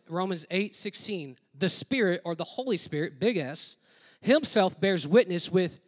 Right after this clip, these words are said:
your spirit," little s, "that we are children of God." So how do I know I'm a child of God? His Spirit or the Holy Spirit bears witness to your spirit. Not in your mind, not in the flesh,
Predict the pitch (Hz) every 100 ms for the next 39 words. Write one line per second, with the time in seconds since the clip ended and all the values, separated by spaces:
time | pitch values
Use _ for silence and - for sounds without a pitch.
0 | _ _ - 226 202 - 165 123 104 -
1 | 233 190 127 - - - - _ _ _
2 | - _ 180 165 160 233 208 190 - 233
3 | 208 208 180 233 180 156 190 - 214 240
4 | 240 226 226 233 220 - 226 214 208 185
5 | 247 180 165 - _ _ - - 240 -
6 | - 190 180 208 180 170 - 240 214 -
7 | 190 185 151 185 175 143 220 175 170 -
8 | - _ - 196 185 220 - - 147 113
9 | _ - 151 254 277 202 170 190 269 185
10 | 135 143 - _ _ _ _ _ _ _
11 | _ _ _ _ _ _ _ _ _ _
12 | _ _ _ _ _ _ _ _ 143 214
13 | 269 240 196 220 277 175 160 - -